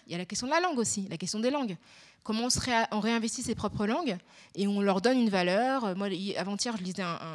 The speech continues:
un, un, une interview très, très intéressante de Boubacar, euh, Boris Diop, un écrivain sénégalais, qui écrit, lui, désormais en Wolof. Le Wolof, qui est une des langues principales du Sénégal, parce qu'il pense que c'est important, euh,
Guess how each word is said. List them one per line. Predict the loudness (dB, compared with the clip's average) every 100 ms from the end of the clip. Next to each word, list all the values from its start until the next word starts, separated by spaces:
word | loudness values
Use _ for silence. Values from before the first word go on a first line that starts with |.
| -10
un, | -10
un, | -8 -6
une | -4
interview | -4 -6
très, | -8 -8
très | -4
intéressante | -4 -4 -6 -4 -2
de | -4
Boubacar, | -2 -4 -4 -4
euh, | -4
Boris | -4 -6 -6
Diop, | -4 -4 -4 -6 -12 -18 -18 _ _ _ _ _ -2
un | 2
écrivain | 2 2 0 2
sénégalais, | 2 2 4 2 0 -4 -18 -20 -20 _
qui | -6 0 2
écrit, | 2 2 2 4
lui, | 4
désormais | 2 2 2 2
en | 2
Wolof. | 2 0 -2 -6
Le | -4 0
Wolof, | 2 0 0
qui |
est | -4
une | 0
des | 2
langues | 0
principales | 0 -2 -2 -2
du | -2
Sénégal, | -2 -4 -4 -4 -6 -12 -18 -20 -4
parce | -2 -2 0
qu'il | 2 2 4
pense | 4 4
que | 2
c'est | 0
important, | 2 0 0 -2 0 0
euh, | 0 0